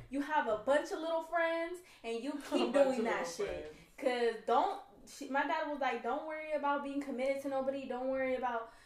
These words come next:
Speaker 1: being serious with nobody. You just go out and have a good time." And my mom was telling my dad, like, "How you gonna tell her that? How you gonna, you think it's okay to tell your daughter that she could go and date all the men she wants?" And, uh, my dad was like, "Yeah,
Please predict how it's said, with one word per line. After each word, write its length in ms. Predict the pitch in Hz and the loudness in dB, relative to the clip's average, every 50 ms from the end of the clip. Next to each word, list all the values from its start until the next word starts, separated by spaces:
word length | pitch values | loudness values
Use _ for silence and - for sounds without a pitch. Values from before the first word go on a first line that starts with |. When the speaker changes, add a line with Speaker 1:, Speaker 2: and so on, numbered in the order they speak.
| - - - | -20 -14 -8
Speaker 1:
being 220 | 254 262 254 233 | -6 -6 -6 -6
serious 260 | 233 254 254 262 262 | -6 -6 -4 -4 -2
with 100 | 277 262 | -2 -2
nobody. 440 | 262 254 240 - 254 254 254 254 254 - - - - - | -2 0 0 0 0 0 -2 -4 -6 -8 -14 -20 -20 -12
You 360 | 214 208 262 294 320 311 254 | -6 -2 -2 0 0 -2 0
just 220 | 247 277 269 269 247 | 0 0 0 2 2
go 160 | 233 233 247 | 2 4 6
out 260 | 254 254 254 247 233 226 | 8 8 8 6 4 0
and 80 | 208 240 | -4 -4
have 220 | 240 240 233 233 233 | -2 0 0 2 0
a 40 | 233 | 0
good 220 | 233 247 349 - | 0 0 0 0
time." 420 | - 269 220 - - - - - - - - - - _ _ _ _ - - - | 0 -2 -2 -2 -4 -6 -10 -14 -18 -20 -20 -20 -20 _ _ _ _ -16 -8 -4
And 180 | 240 247 247 | -2 0 2
my 180 | 240 240 247 269 | 2 2 4 4
mom 320 | 285 285 277 277 269 262 254 | 4 4 2 2 2 0 0
was 100 | 233 233 226 226 - | 0 -2 -2 -6 -6
telling 220 | - 262 247 240 240 | -4 -2 -2 -2 -2
my 80 | 233 | -4
dad, 220 | 226 226 226 226 233 | -2 -2 0 0 0
like, 160 | 208 202 - - - - - - | -2 -4 -8 -12 -18 -20 -18 -12
"How 180 | - 381 427 | -8 -4 -2
you 220 | 480 466 466 466 440 | 2 2 4 2 2
gonna 240 | 415 392 415 403 403 | 0 -4 -6 -6 -4
tell 240 | - 427 392 403 392 392 | -2 0 0 0 0 0
her 100 | 427 415 381 359 285 | -2 -4 -4 -6 -8
that? 120 | 233 - - - - - - - - - | -10 -12 -16 -20 -20 -20 -20 -20 -20 -12
How 160 | - - 440 | -4 0 2
you 120 | 480 440 - | 2 2 2
gonna, 160 | 403 370 - - - - | -2 -4 -8 -12 -6 0
you 80 | 359 427 466 466 | 2 2 4 4
think 160 | 466 415 - | 4 2 2
it's 160 | 427 403 427 415 415 | 0 0 0 0 0
okay 240 | 415 415 415 415 | 0 0 0 0
to 80 | 381 392 | -2 -4
tell 220 | 392 403 403 392 392 403 | -4 -2 0 2 2 2
your 100 | 392 381 | 0 2
daughter 380 | 392 403 381 392 381 381 381 381 381 381 - - - | 4 6 6 6 6 6 4 0 -2 -4 -8 -6 0
that 160 | - 349 415 | 2 2 4
she 140 | 392 415 427 | 6 4 4
could 160 | - 339 339 | 2 2 2
go 320 | 440 440 392 381 415 403 - - | 4 6 6 6 4 2 -2 -4
and 100 | 330 339 | -2 0
date 160 | 370 427 415 359 | 0 2 2 2
all 200 | 330 370 381 403 | 4 4 2 2
the 80 | 381 359 | 2 0
men 160 | 381 381 392 | -2 -4 -2
she 160 | 381 392 392 | -4 -4 -2
wants?" 560 | 370 403 392 392 381 381 392 392 381 - - - - - - - - _ - | 0 2 2 2 2 0 -2 -4 -8 -14 -18 -20 -20 -20 -20 -20 -20 _ -2
And, 460 | 262 277 277 277 269 262 254 254 254 - | 2 2 4 4 2 2 0 -2 -2 0
uh, 300 | 254 254 247 247 233 233 | 2 2 2 2 0 0
my 160 | 240 247 294 | -2 -2 -2
dad 240 | 294 339 330 330 330 330 | 0 2 2 2 2 0
was 80 | 330 | -4
like, 220 | - 320 302 240 240 | -4 -4 -4 -4 -4
"Yeah, 240 | 302 381 508 523 | -4 0 0 0